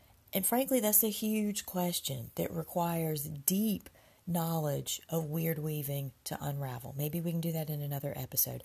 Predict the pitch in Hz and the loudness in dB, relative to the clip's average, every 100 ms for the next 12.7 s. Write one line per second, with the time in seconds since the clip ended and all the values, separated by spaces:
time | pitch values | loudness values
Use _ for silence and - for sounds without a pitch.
0 | - - - 262 - 247 208 180 165 226 | -14 -6 0 2 2 2 2 2 0 2
1 | 208 - - 165 151 147 - 160 160 - | 2 0 0 0 0 -2 -2 0 6 8
2 | 160 151 147 151 151 151 143 135 131 127 | 6 2 -2 0 0 2 2 0 -4 2
3 | - 123 117 - - 135 127 127 127 123 | 2 2 -4 -8 -8 -6 -6 -6 -6 -6
4 | 117 110 - - 123 156 165 175 156 - | -8 -6 -2 -2 -2 -4 -4 -4 -4 -6
5 | 123 113 107 - - - - - - - | -6 -6 -8 -14 -16 -16 -16 -18 -6 0
6 | 208 233 247 - 285 320 220 185 165 - | 2 2 -2 0 0 2 4 4 2 -4
7 | - - 202 190 196 254 302 - 214 190 | -14 -2 0 4 6 6 4 2 0 0
8 | 175 151 170 156 185 196 214 214 220 - | 0 -2 -2 0 2 4 4 2 0 0
9 | 180 170 170 147 185 208 233 - - - | -2 -2 -4 -2 0 4 4 2 -4 -12
10 | - - - 185 202 - 190 165 156 139 | -20 -14 0 2 2 0 0 0 0 -2
11 | 139 170 226 143 - - - - 180 190 | 0 2 2 0 -6 -14 -12 -2 0 2
12 | 180 170 160 269 214 175 | 0 0 2 4 4 4